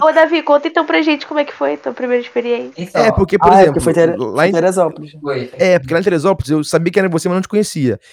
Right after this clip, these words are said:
Speaker 3: E eu já cheguei lá te mandando fazer várias coisas assim pra entrar nos grupos. Eu queria saber qual foi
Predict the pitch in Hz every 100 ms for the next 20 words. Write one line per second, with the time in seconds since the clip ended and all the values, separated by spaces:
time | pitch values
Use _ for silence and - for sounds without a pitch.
0 | - _ - 151 170 - 175 165 165 190
1 | 185 175 - 165 175 165 180 180 170 220
2 | - 202 190 - 196 202 185 190 160 185
3 | 185 190 190 185 165 208 202 202 196